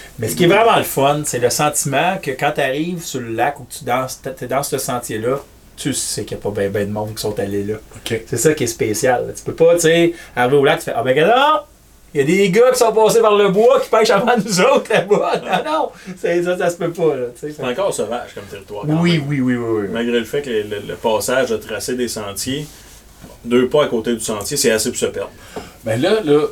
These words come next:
Speaker 2: il y a le lac, puis il y a des sentiers, mais
Speaker 1: Ouais.
Speaker 2: il y a con-,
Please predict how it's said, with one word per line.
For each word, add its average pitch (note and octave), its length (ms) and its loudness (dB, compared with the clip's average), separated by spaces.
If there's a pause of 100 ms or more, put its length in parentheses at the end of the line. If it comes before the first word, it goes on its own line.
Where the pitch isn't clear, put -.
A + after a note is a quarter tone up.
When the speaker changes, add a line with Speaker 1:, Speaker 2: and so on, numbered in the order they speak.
(140)
Speaker 2:
il G2 140 -8
y - 20 -2
a B2 80 2
le E3 140 2
lac, B2 500 -4 (1080)
puis C#3+ 140 -6
il D3+ 60 4
y - 20 8
a C3+ 60 6
des A#2+ 100 2
sentiers, B2 640 -4 (160)
mais G2+ 120 -4
Speaker 1:
Ouais. G#2 60 -2
Speaker 2:
il G#2 40 -4
y G#2 40 -4
a G2+ 40 -8
con-, - 280 0